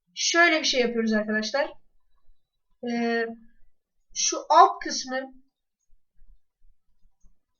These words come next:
kazıyoruz. Ve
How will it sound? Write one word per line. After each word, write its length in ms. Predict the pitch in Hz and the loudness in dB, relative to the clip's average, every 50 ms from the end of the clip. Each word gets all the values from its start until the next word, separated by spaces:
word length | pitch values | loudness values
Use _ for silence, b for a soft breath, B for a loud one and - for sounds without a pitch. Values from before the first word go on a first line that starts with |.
| _ _ | _ _
kazıyoruz. 760 | _ - 277 262 254 247 262 247 220 226 226 - - - - _ _ _ _ _ _ _ _ - - - - - - - - _ _ _ _ _ _ _ _ _ _ 170 170 _ _ _ _ _ _ - - - _ - - - - - - - _ _ _ _ _ _ _ _ _ - | _ 0 0 2 2 0 0 0 -2 -2 -4 -8 -14 -18 -20 _ _ _ _ _ _ _ _ -20 -20 -20 -20 -20 -20 -20 -20 _ _ _ _ _ _ _ _ _ _ -20 -20 _ _ _ _ _ _ -20 -20 -20 _ -20 -20 -20 -20 -20 -20 -20 _ _ _ _ _ _ _ _ _ 0
Ve 280 | 269 302 320 320 320 | 2 2 2 2 -2